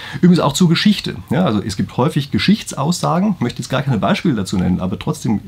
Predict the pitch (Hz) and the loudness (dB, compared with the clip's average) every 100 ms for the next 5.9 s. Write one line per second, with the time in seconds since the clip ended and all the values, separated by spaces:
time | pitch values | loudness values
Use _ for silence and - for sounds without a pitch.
0 | - 110 117 101 - 156 202 165 - - | -4 -2 -2 -8 0 0 2 0 -2 -16
1 | - 117 - 123 220 180 165 147 113 - | -10 -6 0 2 2 2 0 0 0 0
2 | 208 - 135 - 143 185 165 143 156 - | 0 0 -2 0 0 0 0 -2 -4 -2
3 | 160 214 - - - 160 147 135 185 196 | -2 -2 -4 -16 0 2 4 4 4 2
4 | 104 156 240 220 143 170 135 127 107 180 | 0 2 2 2 0 0 2 2 2 2
5 | 247 196 - 113 123 123 - 127 90 | 2 0 0 -2 -2 -2 -2 -2 -2